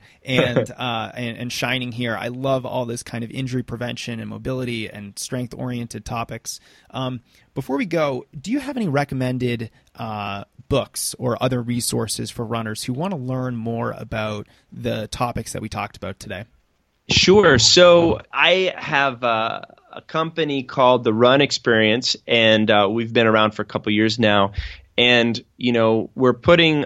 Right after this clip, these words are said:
Speaker 2: a really big push to put a lot of video content,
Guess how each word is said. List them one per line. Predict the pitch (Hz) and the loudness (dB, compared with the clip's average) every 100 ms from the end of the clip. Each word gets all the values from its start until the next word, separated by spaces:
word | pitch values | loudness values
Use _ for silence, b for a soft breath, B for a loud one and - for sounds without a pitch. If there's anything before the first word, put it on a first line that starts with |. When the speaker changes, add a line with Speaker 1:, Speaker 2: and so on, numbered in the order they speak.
| - | 0
Speaker 2:
a | 120 | 0
really | 117 131 143 123 | 4 4 6 4
big | 117 117 110 | 4 2 2
push | - 120 107 - - - _ _ - | 4 6 6 4 -2 -6 _ _ -8
to | - 120 113 110 110 107 - _ | 0 2 4 4 4 2 0 _
put | - 139 - | 4 4 6
a | 120 | 4
lot | 117 113 120 120 | 6 6 6 4
of | 131 | -2
video | 113 113 117 113 | -4 -2 2 2
content, | 110 - 107 101 107 98 101 | 2 -2 -2 -2 0 0 0